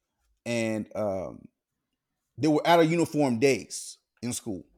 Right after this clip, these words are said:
that you could pay, like, ten dollars for or five dollars for, whatever, come to school out of uniform. But I was always like, "Fuck that. I'm not gonna do that." Like, anyway.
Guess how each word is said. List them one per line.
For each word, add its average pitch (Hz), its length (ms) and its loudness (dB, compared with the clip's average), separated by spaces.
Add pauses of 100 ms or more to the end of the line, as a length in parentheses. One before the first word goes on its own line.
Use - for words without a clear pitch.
(140)
that - 120 -6
you 175 80 -2
could - 160 -2
pay, 156 180 4
like, 123 220 0
ten 151 200 -2
dollars 120 280 4
for 117 480 -2
or 98 80 -4
five 113 180 2
dollars 107 220 -2
for, 107 160 -8
whatever, 104 340 -6 (260)
come 143 120 -2
to 135 40 -4
school 131 320 0
out 127 140 2
of 123 80 -2
uniform. 113 420 -8 (1300)
But 131 100 6
I 156 40 8
was 151 100 4
always 139 220 4
like, 120 120 2
"Fuck 151 240 -2
that. 90 220 -12
I'm - 80 -14
not 107 100 -6
gonna 90 140 -16
do - 140 -18
that." - 200 -20
Like, 98 160 -10 (1120)
anyway. 104 300 -2